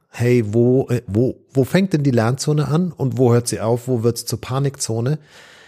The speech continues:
Ähm, und uns dann sagen, gut, lass uns mal schauen, dass wir uns gegenseitig nicht in die Panikzone bringen, aber in die Lernzone, das darf schon sein, damit wir auch was lernen und m-, immer mehr in die Richtung gehen, dass wir uns wirklich freilassen.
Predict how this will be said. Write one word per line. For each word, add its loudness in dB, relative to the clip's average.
Ähm, 0
und -2
uns -4
dann 2
sagen, 2
gut, -4
lass 0
uns 2
mal 2
schauen, 0
dass -2
wir -2
uns -6
gegenseitig -2
nicht 2
in 2
die 4
Panikzone -2
bringen, -2
aber 0
in 0
die 2
Lernzone, 2
das -8
darf 0
schon -2
sein, -6
damit -2
wir 0
auch -4
was -2
lernen 2
und -4
m-, 2
immer 2
mehr 2
in -2
die 0
Richtung -4
gehen, -2
dass -4
wir -6
uns -12
wirklich -8
freilassen. -10